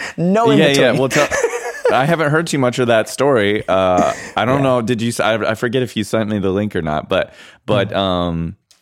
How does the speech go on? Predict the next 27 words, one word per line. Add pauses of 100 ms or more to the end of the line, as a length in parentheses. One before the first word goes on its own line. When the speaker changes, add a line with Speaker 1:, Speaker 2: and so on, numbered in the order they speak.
(400)
Speaker 2:
you
know,
tell
me
about
that
because
you
made
that.
When
did,
Speaker 1:
Yeah.
Speaker 2:
when
did
you
make
that
feature? (120)
Speaker 1:
Um,
s-, (220)
whew,
started
in
two
thousand
eight,